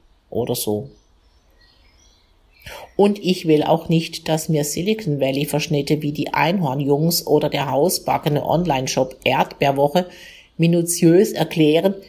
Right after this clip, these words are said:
wie das mit der Handhabung von Menstruationsprodukten eigentlich wirklich geht. Das hier ist kein Topflappen und auch kein Geschirrtuch, sondern eine Stoffbinde.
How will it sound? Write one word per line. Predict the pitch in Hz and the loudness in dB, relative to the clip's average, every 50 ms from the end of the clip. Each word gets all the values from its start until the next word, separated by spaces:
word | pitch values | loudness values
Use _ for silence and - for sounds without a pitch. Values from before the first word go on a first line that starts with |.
| - _ - | -18 _ -2
wie | 160 160 | -2 -2
das | 156 - 165 175 208 - - - | 2 4 4 4 4 2 -2 -2
mit | 196 160 156 | -2 -2 0
der | 143 143 | -2 -2
Handhabung | 139 123 143 170 180 190 202 175 175 175 175 202 190 190 190 | -2 0 0 -2 0 0 2 2 2 2 2 0 0 0 -2
von | - - 156 151 | -2 -2 -2 -2
Menstruationsprodukten | 151 147 147 160 - - 185 135 127 - - 139 135 143 - - - - - 127 - - 127 - - - 123 - | 0 -2 -2 -2 -4 -4 -4 -6 -4 -4 -2 -2 0 0 0 -2 -4 -4 -4 -2 -2 -2 -4 -4 -4 -8 -8 -6
eigentlich | - - 123 110 104 110 113 110 - - | -2 -2 0 0 -2 -4 -8 -8 -6 -6
wirklich | 104 107 - - 107 - - - | -6 -6 -6 -8 -12 -10 -4 0
geht. | 160 165 160 139 - - - - - _ - - _ _ _ _ _ _ _ _ _ _ _ _ _ _ _ - - - - - - - - | 2 2 2 2 0 -6 -14 -18 -20 _ -20 -20 _ _ _ _ _ _ _ _ _ _ _ _ _ _ _ -20 -20 -20 -20 -20 -10 -2 2
Das | 202 226 220 - - | 2 2 2 0 0
hier | - 175 151 - | 2 2 2 2
ist | - 147 - - - - | 2 -2 -4 -4 -8 -4
kein | - 143 127 135 156 | -2 -2 -2 -2 0
Topflappen | - 202 214 - - - 151 147 147 151 - 185 175 | 0 0 0 0 -4 -2 0 0 0 0 0 -2 -2
und | - 180 | -2 -2
auch | - - - 175 - - | 0 2 2 2 2 0
kein | - 185 170 175 190 | -4 -2 -2 0 -2
Geschirrtuch, | 202 202 - - 247 254 254 262 - 135 135 135 - - - | -2 -4 -2 0 0 -2 -2 -2 -2 -2 -2 -2 -4 -4 -4
sondern | - - 180 185 202 196 196 | -2 -2 -2 -2 -2 -4 -2
eine | - - 208 220 | -2 -2 -2 -2
Stoffbinde. | 220 220 - 240 233 - - - - 127 120 120 - - 127 | -2 0 2 2 2 2 -2 -8 -6 -6 -6 -4 -4 -6 -6